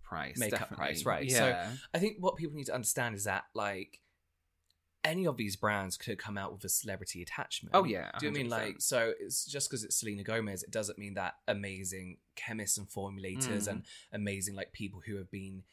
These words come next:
Speaker 2: in the industry for decades, years and
Speaker 1: Mm.
Speaker 2: years, haven't had a say in what's going on here.
Speaker 1: Oh, yeah,
Speaker 2: It's not like
Speaker 1: hundred percent.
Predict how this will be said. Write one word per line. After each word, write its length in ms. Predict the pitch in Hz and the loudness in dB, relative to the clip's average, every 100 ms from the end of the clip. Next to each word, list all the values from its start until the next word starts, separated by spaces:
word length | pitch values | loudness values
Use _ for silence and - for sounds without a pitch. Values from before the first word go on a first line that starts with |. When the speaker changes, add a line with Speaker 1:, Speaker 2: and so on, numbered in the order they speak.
| _ - | _ -8
Speaker 2:
in 60 | |
the 120 | 110 | -6
industry 320 | 101 98 - 98 | -4 -4 -4 -8
for 180 | - 87 | -6 -4
decades, 680 | 131 143 - 131 120 113 | 0 0 0 -2 0 0
years 200 | 120 107 107 | 2 2 2
and 80 | |
Speaker 1:
Mm. 20 | 104 | 0
Speaker 2:
years, 140 | 95 | -2
haven't 300 | - 117 - | 0 0 0
had 300 | 110 87 90 - - | -2 -2 -4 -12 -2
a 40 | |
say 240 | - - 101 | 2 4 2
in 140 | 92 | 0
what's 160 | 87 - | -4 -6
going 280 | - 82 85 | -4 -4 -2
on 140 | 113 | -2
here. 40 | 120 | 4
Speaker 1:
Oh, 100 | 156 | 4
yeah, 380 | 135 147 104 - | 6 4 2 -2
Speaker 2:
It's 100 | 139 | 0
not 140 | 143 | 2
like 100 | 131 | 2
Speaker 1:
hundred 0 | |
percent. 60 | 120 | 4